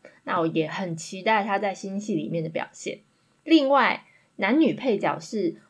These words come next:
会读心术的那小子的朴真荣和《Sweet Home》里面的朴圭英。那《恶魔法官》的主演卡司是不是蛮了不起的啊？加上啊，我觉得它的剧情设定的主题也蛮特别的，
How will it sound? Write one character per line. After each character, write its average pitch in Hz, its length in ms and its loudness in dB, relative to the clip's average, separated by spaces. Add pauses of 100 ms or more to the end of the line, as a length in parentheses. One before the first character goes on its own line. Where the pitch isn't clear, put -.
(140)
会 311 180 6
读 180 260 -2
心 220 300 -2
术 220 300 -2
的 - 260 -6
那 214 140 -2
小 - 280 -8
子 - 160 -10
的 - 220 -10
朴 175 340 -4
真 220 360 -2
荣 - 260 -2 (300)
和 214 280 -2
《Sweet 247 360 -2
Home》 262 200 -2
里 156 80 -4
面 165 220 -6
的 - 220 -6
朴 160 220 -8
圭 165 260 -2
英。 156 300 -6 (500)
那 - 160 -8 (100)
《恶 359 120 0
魔 214 160 0
法 147 160 -12
官》 202 200 -6
的 180 140 -4
主 170 300 -4
演 196 180 -2
卡 135 240 -10
司 180 300 -6
是 202 180 -6
不 165 100 -8
是 165 280 -4
蛮 165 240 -4
了 165 140 -2
不 180 120 -6
起 165 240 -8
的 160 120 -4
啊？ 156 220 -8 (500)
加 311 200 0
上 320 260 -4
啊， 196 140 -6
我 156 160 -6
觉 160 220 -4
得 165 260 -2
它 226 240 -6
的 180 240 -4
剧 233 220 -4
情 170 240 -8
设 180 260 0
定 170 240 -8
的 143 100 -6
主 147 280 -14
题 156 200 -8
也 151 140 -6
蛮 151 380 -10
特 208 260 0
别 - 340 -12
的， - 180 -8